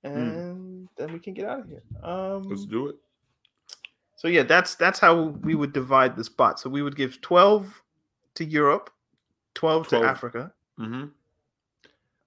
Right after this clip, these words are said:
Speaker 1: Uh,
Speaker 2: And I know
Speaker 1: seven and a half to Asia.
Speaker 2: seven and a half
Speaker 1: Six and a half
Speaker 2: to Asia, six and a half
Speaker 1: South
Speaker 2: to
Speaker 1: America.
Speaker 2: South America, six and a half to North
Speaker 1: North
Speaker 2: America.
Speaker 1: America.
Speaker 2: And
Speaker 1: And,
Speaker 2: one and a half
Speaker 1: uh, one and a half
Speaker 2: to Oceania.
Speaker 1: to Oceania, yep.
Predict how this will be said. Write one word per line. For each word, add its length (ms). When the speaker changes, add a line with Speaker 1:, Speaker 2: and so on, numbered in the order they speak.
Speaker 1:
Uh, 40
Speaker 2:
And 0
I 40
know 60
Speaker 1:
seven 260
and 120
a 60
half 140
to 260
Asia. 420
Speaker 2:
seven 260
and 100
a 40
half 0
Speaker 1:
Six 20
and 20
a 20
half 140
Speaker 2:
to 140
Asia, 220
six 260
and 100
a 40
half 420
Speaker 1:
South 220
Speaker 2:
to 60
Speaker 1:
America. 440
Speaker 2:
South 260
America, 420
six 240
and 100
a 40
half 200
to 300
North 40
Speaker 1:
North 220
Speaker 2:
America. 280
Speaker 1:
America. 380
Speaker 2:
And 120
Speaker 1:
And, 80
Speaker 2:
one 100
and 80
a 60
half 100
Speaker 1:
uh, 40
one 120
and 80
a 40
half 200
Speaker 2:
to 100
Oceania. 480
Speaker 1:
to 80
Oceania, 400
yep. 160